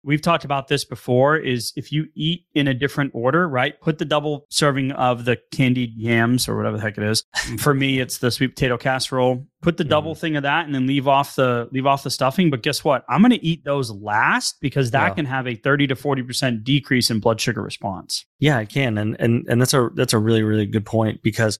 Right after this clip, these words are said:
Speaker 2: it's like, everything that you bring in to your plate is going to have a macronutrient component. It's also gonna have a time component too. So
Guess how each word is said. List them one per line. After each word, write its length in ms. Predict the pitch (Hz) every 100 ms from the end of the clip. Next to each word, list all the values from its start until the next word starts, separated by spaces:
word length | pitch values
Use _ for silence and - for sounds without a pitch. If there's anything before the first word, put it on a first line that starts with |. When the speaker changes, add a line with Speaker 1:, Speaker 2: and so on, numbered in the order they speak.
| _
Speaker 2:
it's 220 | - 143 139
like, 220 | 131 - _ -
everything 340 | 160 180 190 180
that 120 | 147
you 120 | 123
bring 260 | 120 127 127
in 240 | 139 147 160
to 140 | - 139
your 300 | 120 117 117
plate 440 | - 120 123 175 -
is 180 | 127 120
going 180 | 131 127
to 40 |
have 300 | 120 117 110
a 440 | 135 113 110 110 104 _ 123
macronutrient 880 | 113 127 143 127 127 - 131 127
component. 520 | - 113 117 120 156 - 127
It's 160 | 104
also 180 | 131 -
gonna 140 | 139 123
have 140 | 113
a 60 | 101
time 380 | - 110 110 110
component 500 | 104 113 107 92 -
too. 260 | 113 104
So 240 | - 110